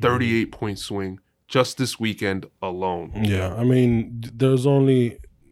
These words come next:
Speaker 1: Right? You coulda, you coulda
Speaker 2: There's a
Speaker 1: scored the second. He coulda scored the fastest lap.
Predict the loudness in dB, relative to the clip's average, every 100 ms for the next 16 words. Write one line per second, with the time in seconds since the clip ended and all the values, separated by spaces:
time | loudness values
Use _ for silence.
0 | _ _ _ _ _ _ -12 -10 -8 -4
1 | 0 2 0 -2 0 2 4 2 0 -4
2 | -4 -4 -8 -10 -2 0 0 0 -2 -2
3 | 0 0 0 -4 -2 0 -2